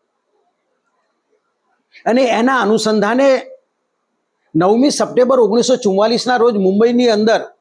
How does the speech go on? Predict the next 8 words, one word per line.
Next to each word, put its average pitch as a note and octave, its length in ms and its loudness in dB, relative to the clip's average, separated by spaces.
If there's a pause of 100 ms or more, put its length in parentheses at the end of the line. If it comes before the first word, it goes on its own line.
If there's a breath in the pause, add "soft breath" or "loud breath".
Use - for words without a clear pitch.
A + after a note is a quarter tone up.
(540 loud breath)
જે E3+ 160 0
મોહમ્મદ G3+ 340 0
અલી A3 200 0
ઝીણાનું G3 380 0
નિવાસસ્થાન F3+ 520 0
હતું, G#3+ 320 -2 (1500 soft breath)
એ A#3 120 2
નિવાસસ્થાનમાં A3+ 840 0